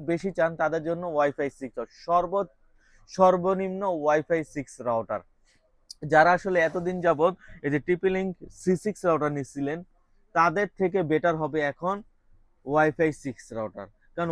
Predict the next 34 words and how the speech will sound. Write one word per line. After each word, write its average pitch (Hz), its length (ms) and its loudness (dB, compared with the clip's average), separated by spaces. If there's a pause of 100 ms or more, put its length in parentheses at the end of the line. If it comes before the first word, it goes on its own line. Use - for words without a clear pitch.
Wi-Fi 165 320 0 (120)
সিক্স 185 260 -6
রাউটার 175 240 0 (100)
কভারেজ 165 400 -2
এরিয়া 185 200 -2
বেশি, 175 520 -4
স্পিড 151 320 -2
এবং 143 100 -6 (200)
বেশি। 120 300 -6 (480)
জাতীয় 165 480 2
রাউটার 180 400 2
ছিল 180 200 0 (100)
আমাদের 170 260 -4
সি 160 200 -6 (100)
সিক্স, 117 160 -8 (220)
আর 139 160 2 (100)
সি 175 140 0
সিক্স 233 340 -6
রাউটার 185 240 0
থেকেও 196 400 -2 (680)
কম 214 300 0
দামে 208 400 0 (500)
Wi-Fi 170 400 4
সিক্স 135 160 -6 (100)
রাউটার 120 320 0
পাবে, 127 180 0 (520)
যেটা 156 240 2
হচ্ছে 175 420 0 (120)
ডাব্লিউআর 160 460 2 (100)
পনেরোশো 165 540 -2 (840)
এবং 151 220 -2
কি 196 80 -2 (120)
Wi-Fi 147 380 4
সিক্স, 180 360 -4